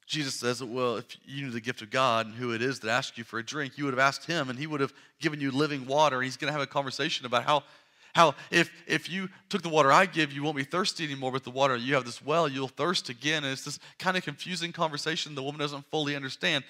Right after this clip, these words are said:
And then Jesus, when he's trying to offer her life, Jesus then says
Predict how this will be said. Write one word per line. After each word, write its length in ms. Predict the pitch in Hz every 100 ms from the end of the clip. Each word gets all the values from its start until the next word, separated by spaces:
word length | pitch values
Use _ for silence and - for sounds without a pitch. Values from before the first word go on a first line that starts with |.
| - - 165
And 120 | 160
then 120 | 175
Jesus, 920 | 143 170 220 214 131 131 - - - _ _ _ _ -
when 140 | 156
he's 80 | 165
trying 220 | - 180
to 60 | 160
offer 360 | 160 190 185
her 200 | 175 180
life, 380 | 147 180 190 170 - -
Jesus 540 | 139 165 208 202 196 -
then 260 | 151 185 208
says 460 | - - 202 185